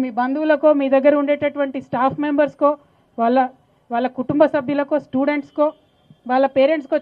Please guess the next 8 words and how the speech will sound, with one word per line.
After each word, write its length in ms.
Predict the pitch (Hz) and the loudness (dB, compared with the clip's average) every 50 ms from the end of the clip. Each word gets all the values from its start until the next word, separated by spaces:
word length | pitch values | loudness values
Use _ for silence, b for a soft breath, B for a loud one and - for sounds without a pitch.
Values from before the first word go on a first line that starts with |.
| - | -4
చెప్పేటప్పుడు 680 | 285 277 - 311 302 311 294 285 311 311 311 285 277 269 _ _ _ _ _ - | -6 -4 -2 -2 -2 -2 -4 -6 -4 -6 -6 -6 -6 -10 _ _ _ _ _ -4
ఈ 40 | 240 247 | -2 0
అన్ని 160 | 269 294 320 | 0 0 0
విషయాలు 320 | 302 277 - 302 302 285 247 262 | -2 -2 -4 -4 -4 -4 -4 -6
దయచేసి 320 | 254 262 262 269 269 269 | -6 -6 -6 -8 -8 -8
ఒకసారి 320 | 254 - 262 - 262 262 247 202 | -10 -10 -8 -8 -8 -8 -10 -12
గుర్తు 180 | 233 226 - 247 | -16 -12 -12 -10
చేయండి. 300 | 226 233 233 220 214 | -8 -8 -8 -10 -12